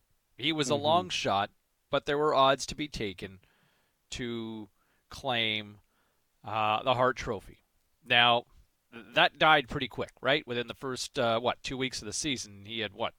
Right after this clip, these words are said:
Speaker 1: one point in the first six games or so, first seven games. He's starting to find his groove again. I would say the last month or so, he's been close to a point a game player a clip, but he looks like a far cry from the guy who was a point a game player in the Stanley Cup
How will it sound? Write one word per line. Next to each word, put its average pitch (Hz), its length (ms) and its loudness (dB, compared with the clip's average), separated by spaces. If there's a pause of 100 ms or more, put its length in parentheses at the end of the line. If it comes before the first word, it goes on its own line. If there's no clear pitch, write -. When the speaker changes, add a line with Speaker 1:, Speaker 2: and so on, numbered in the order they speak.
(140)
Speaker 1:
one 117 180 -6
point 135 300 -6
in - 40 -18
the - 60 -16
first 123 320 -6
six - 200 -6
games 127 380 -8
or 139 80 -8
so, 139 300 -6 (240)
first 135 220 -4
seven 123 280 -2
games. 120 380 -4 (420)
He's 190 160 -6
starting 196 320 4
to 156 80 -2
find 165 360 2
his 139 200 0
groove 131 360 -4
again. 110 340 -2
I 107 60 -4
would 110 160 -8
say 120 240 0
the 107 100 -6
last 117 400 4
month 113 280 -2
or 110 80 -6
so, 107 240 -6
he's 107 160 -12
been 101 180 -12
close 117 280 -8
to 113 120 -12
a 90 40 -10
point 113 280 -8
a 104 40 -10
game 101 240 -6
player 104 320 -4
a 90 60 -8
clip, - 340 -8
but 95 160 -2 (460)
he 208 220 0
looks 180 280 -2
like 143 160 0
a 127 40 -2
far 131 320 0
cry 120 340 2
from 117 160 -8
the 110 100 -8
guy 113 280 4
who 107 120 -14
was 104 140 -12
a 101 60 -10
point 120 280 -8
a 104 40 -8
game 101 260 -8
player 104 440 -4
in 101 100 -12
the 98 80 -12
Stanley 110 340 -6
Cup - 200 -8